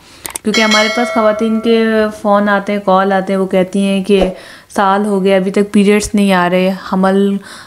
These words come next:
जब हुआ था उसके बाद तो चलें बंद हो गया था, फिर इस्तिहाज़ा के खून में सब निकल गया, उसके बाद भी अब पीरियड्स तो आए ना, ये क्यों बंद हो गए? तो ये आपके कलौंजी और शहद पीरियड्स को नॉर्मल करने के लिए भी इंतहाई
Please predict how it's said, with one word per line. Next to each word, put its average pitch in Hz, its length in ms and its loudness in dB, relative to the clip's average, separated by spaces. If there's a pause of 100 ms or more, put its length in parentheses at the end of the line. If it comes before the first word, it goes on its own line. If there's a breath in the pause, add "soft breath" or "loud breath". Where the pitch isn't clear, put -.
(140)
जब 190 280 0
हुआ 196 280 2
था 185 380 2
उसके 185 200 -6
बाद 185 220 0
तो 196 80 -4
चलें 190 300 -2
बंद 190 200 0
हो 190 60 -2
गया 185 140 2
था, 190 100 -2
फिर 202 100 -2
इस्तिहाज़ा 190 480 -2
के 196 120 -2
खून 196 200 -4
में 190 120 0
सब 190 200 -2
निकल 190 280 0
गया, 190 220 0
उसके 196 220 -4
बाद 196 260 0
भी 220 120 -2
अब 214 140 -2
पीरियड्स 214 320 -2
तो 220 80 0
आए 180 220 0
ना, 208 100 0
ये 214 100 0
क्यों 220 220 0
बंद 190 220 2
हो 156 60 -4
गए? 156 160 -4 (720 loud breath)
तो 220 80 2
ये 233 300 2
आपके 190 640 0
कलौंजी 196 480 0
और 220 120 2
शहद 180 420 0
पीरियड्स 208 380 -2
को 214 120 -4
नॉर्मल 175 360 -2
करने 170 260 0
के 175 100 0
लिए 170 100 4
भी 190 160 4
इंतहाई 180 680 0